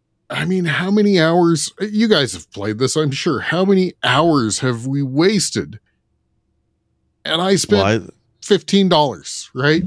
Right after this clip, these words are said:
Speaker 2: Yeah. Like, I love this because when my kids a couple years ago asked, "Hey, we want, we want to get Minecraft," I'm like, "I, I already have it." And they're
Speaker 1: Hmm.
Speaker 2: like, "Really? On the Switch?" I'm like, "No,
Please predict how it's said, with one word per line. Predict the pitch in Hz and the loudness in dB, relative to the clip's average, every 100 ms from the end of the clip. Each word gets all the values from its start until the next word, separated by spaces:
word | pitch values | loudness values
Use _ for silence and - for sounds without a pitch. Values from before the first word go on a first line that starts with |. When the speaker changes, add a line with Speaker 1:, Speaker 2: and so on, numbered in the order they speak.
| - - - | -8 -16 -8
Speaker 2:
Yeah. | 78 53 - _ - - _ _ _ _ _ _ _ | -8 -8 -14 _ -20 -20 _ _ _ _ _ _ _
Like, | 98 | 0
I | 107 | 2
love | 110 107 95 | 4 2 2
this | 101 - | -2 0
because | 95 95 90 82 - - | -2 0 0 -2 -10 -14
when | 95 95 98 | -2 2 2
my | 95 | 2
kids | 92 104 90 - - - | 2 0 0 -8 -12 -8
a | |
couple | - 87 | -4 0
years | 87 82 | 2 2
ago | 80 80 | 0 0
asked, | 80 78 - | 2 0 -2
"Hey, | 101 104 | 0 2
we | 107 | 2
want, | 117 139 - | 2 0 -2
we | 98 | -2
want | 104 120 | 0 0
to | |
get | 107 78 | 0 2
Minecraft," | 87 95 82 71 71 | 0 0 0 -2 -2
I'm | 69 | -6
like, | 71 67 - - _ _ _ _ _ _ | -4 -6 -12 -20 _ _ _ _ _ _
"I, | - 135 - | -12 -12 -10
I | 131 | -10
already | 247 - | -8 -8
have | - 214 - | -4 -4 -4
it." | 64 55 _ _ _ - | -6 -8 _ _ _ -4
And | 85 | 0
they're | 143 | 0
Speaker 1:
Hmm. | |
Speaker 2:
like, | 131 _ _ - | 0 _ _ -4
"Really? | 90 240 294 | -2 2 2
On | 92 | 4
the | 87 | 2
Switch?" | - 139 240 - - _ | 2 0 0 -2 -12 _
I'm | 92 | -12
like, | - _ - - | -12 _ -20 -8
"No, | 73 78 87 120 | 0 2 4 2